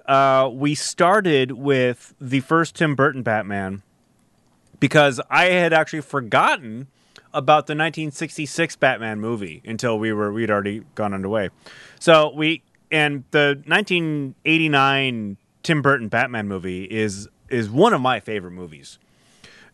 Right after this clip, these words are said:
And, and so we watched Batman and then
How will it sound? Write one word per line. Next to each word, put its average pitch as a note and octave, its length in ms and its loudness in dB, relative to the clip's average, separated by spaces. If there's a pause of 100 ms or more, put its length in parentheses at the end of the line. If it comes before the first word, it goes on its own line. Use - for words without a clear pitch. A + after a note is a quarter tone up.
And, G#2+ 600 -2 (1700)
and A#2+ 320 0
so C#3+ 160 2
we C3+ 140 0
watched D#3 420 0
Batman C3+ 800 0
and B2 180 -2
then A#2 460 -2